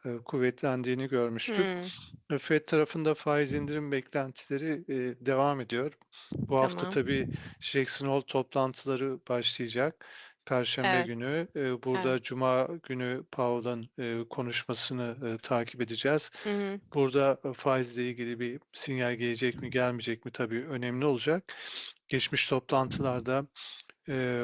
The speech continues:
Speaker 1: Powell bu t-, e, Jackson Hole'da önemli, e, mesajlar vermişti.
Speaker 2: Evet.
Speaker 1: E, dolayısıyla Cuma günkü konuşma yine önemli. Bu haftanın diğer önemli gündem maddesi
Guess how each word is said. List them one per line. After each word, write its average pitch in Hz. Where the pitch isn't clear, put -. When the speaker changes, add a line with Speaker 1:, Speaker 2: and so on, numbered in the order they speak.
Speaker 1:
Powell 120
bu 123
t-, -
e, 117
Jackson 117
Hole'da 123
önemli, 123
e, 120
mesajlar 120
vermişti. 117
Speaker 2:
Evet. 185
Speaker 1:
E, 123
dolayısıyla 123
Cuma 123
günkü 117
konuşma 123
yine 135
önemli. 127
Bu 131
haftanın 120
diğer 120
önemli 120
gündem 117
maddesi 113